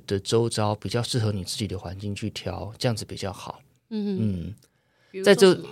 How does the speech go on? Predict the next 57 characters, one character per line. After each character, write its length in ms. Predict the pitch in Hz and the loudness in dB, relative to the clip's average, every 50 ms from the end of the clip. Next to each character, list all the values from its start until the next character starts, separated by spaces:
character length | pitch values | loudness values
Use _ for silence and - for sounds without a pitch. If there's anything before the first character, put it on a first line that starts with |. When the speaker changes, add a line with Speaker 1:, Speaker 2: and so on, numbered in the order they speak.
| 160 | -2
Speaker 1:
嗯， 280 | 135 127 120 117 117 113 107 | 0 2 4 4 2 2 2
比 100 | - 123 | 4 4
如 60 | 123 | 4
说 180 | - 175 170 170 | 4 4 4 4
它 140 | - 156 | 4 4
有， 120 | 151 120 101 | 6 6 4
它 200 | - - - 147 | 4 2 -2 0
现 140 | 143 170 151 | 0 2 0
在 0 | |
有 60 | 110 98 | 0 0
捷 100 | - 92 | 0 -2
运 180 | 107 113 107 | 0 0 0
站 220 | 101 - 107 - - | 0 -2 -2 -4 -4
嘛。 160 | - - - - _ | -8 -12 -14 -14 _
Speaker 2:
对。 200 | - 196 160 - - - - - - - - | -10 -10 -10 -10 -14 -18 -20 -20 -20 -10 -2
Speaker 1:
但 160 | - 185 185 | 2 2 2
它 140 | - 175 202 | 4 6 6
的 100 | 196 175 | 6 6
捷 200 | 135 - 110 120 | 6 6 4 6
运 120 | 135 143 | 6 4
站 300 | 135 139 139 127 120 117 | 4 4 4 4 4 4
是， 580 | 113 - - 139 127 120 117 110 107 101 98 - - - - _ _ | 2 2 2 2 2 2 2 0 0 0 -2 -4 -6 -12 -20 _ _
林 140 | - 143 165 | 2 2 2
口 120 | 151 127 | 4 2
是 80 | 120 135 | 2 2
长 200 | - - 104 98 101 | 2 0 -2 -4 -4
方 200 | 104 101 104 101 | -2 -2 -2 -2
形 240 | - - - - - | -2 -2 -4 -6 -6
的， 200 | - - - - - _ _ _ _ | -6 -8 -8 -10 -12 _ _ _ _
它 160 | - - 143 | 0 2 4
的 140 | 139 135 123 | 6 6 4
捷 160 | - - 104 | 4 0 0
运 120 | 113 120 | 0 0
站 220 | 113 120 120 110 107 | 0 0 0 -2 -2
只 180 | - - 92 87 | -4 -6 -10 -6
在 360 | - - 113 104 98 95 98 - - - - | -2 0 0 0 0 -2 -4 -6 -6 -8 -8
就 100 | - 107 | -8 -6
是 260 | 104 - 107 101 - - | -6 -6 -6 -6 -6 -6
长 200 | - - - 101 | -6 -6 -6 -4
方 160 | 107 - 113 117 | -4 -4 -4 -2
形 160 | - 107 92 | -2 -4 -6
的 60 | - | -4
一 120 | - 127 | -6 -6
端 300 | 123 - 117 110 107 110 | -4 -2 0 0 0 0
而 140 | 104 85 87 | -2 -4 -6
已， 100 | 87 85 - - - - - - - - - - - | -8 -10 -12 -14 -20 -20 -20 -20 -20 -20 -18 -10 -2
所 160 | - 170 160 | 4 6 6
以 80 | 135 | 6
大 180 | 135 - 170 160 | 6 6 6 4
部 100 | 160 156 | 4 4
分 140 | 147 151 135 | 2 4 4
的 100 | 120 113 | 4 2
林 220 | 95 92 98 107 | 2 0 -2 -4
口 220 | 98 - 104 90 90 | -4 -2 -2 -2 -2
它 240 | - 113 117 117 | -2 -2 0 0
其 180 | 113 - - 101 | -2 -2 -4 -6
实 100 | 101 | -6